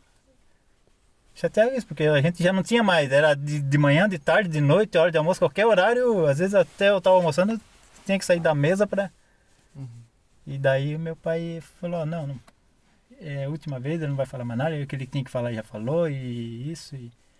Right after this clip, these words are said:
Speaker 1: isso é coisa de criança e tal." Mas só que tal, tudo já tava.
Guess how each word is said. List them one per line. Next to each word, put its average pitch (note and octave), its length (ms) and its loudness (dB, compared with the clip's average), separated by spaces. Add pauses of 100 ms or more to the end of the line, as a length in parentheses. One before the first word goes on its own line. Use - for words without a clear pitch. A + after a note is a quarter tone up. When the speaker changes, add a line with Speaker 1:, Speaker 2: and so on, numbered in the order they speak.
(240)
Speaker 1:
isso - 140 -14
é C3 160 -4 (760)
coisa B2+ 220 -6
de A#2+ 100 -8
criança C3+ 680 -4
e A#2+ 80 -8
tal." D3+ 340 -2 (460)
Mas C3 500 -6
só C3+ 140 4
que C#3 100 -16
tal, E3 240 2
tudo E3+ 240 -6
já F3 120 4
tava. E3+ 480 0